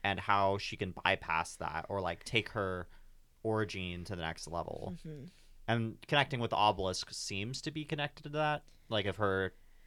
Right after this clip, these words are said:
Speaker 1: advancing to the next stage.
Speaker 2: Uh-huh.
Speaker 1: And then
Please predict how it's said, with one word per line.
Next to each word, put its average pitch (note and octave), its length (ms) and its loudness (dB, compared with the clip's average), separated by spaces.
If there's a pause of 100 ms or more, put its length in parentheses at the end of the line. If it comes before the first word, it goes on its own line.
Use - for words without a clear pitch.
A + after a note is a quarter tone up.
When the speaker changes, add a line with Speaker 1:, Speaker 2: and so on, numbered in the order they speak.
(160)
Speaker 1:
advancing G2+ 520 2
to G2+ 100 -4
the F#2 100 2
next F#2 220 0
stage. F#2 680 0 (300)
Speaker 2:
Uh-huh. D3+ 240 -8 (720)
Speaker 1:
And A2+ 160 -4
then A2 600 -2